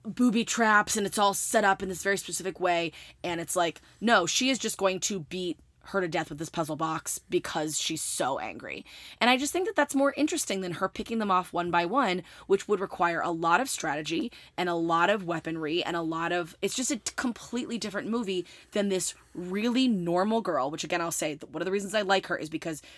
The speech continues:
she's not in this horror movie. She is just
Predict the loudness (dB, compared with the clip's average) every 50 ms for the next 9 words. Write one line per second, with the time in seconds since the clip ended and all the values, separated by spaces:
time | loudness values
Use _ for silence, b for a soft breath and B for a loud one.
0 | B B -4 -2 -2 -2 -2 -2 2 4 4 4 4 2 _ 0 0 2 0 0
1 | -2 -4 -6 b b b b b b b b b _ _ _ _ _ -12 -2 0
2 | 2 2 2 2 -2 -4 _ -6 2 4 6 6 6 4 2 0 -4 -2 0 0
3 | 0 0 -2 -4 -4 -2 2 2 0 0 0 -4 2 2 4 4 2 -2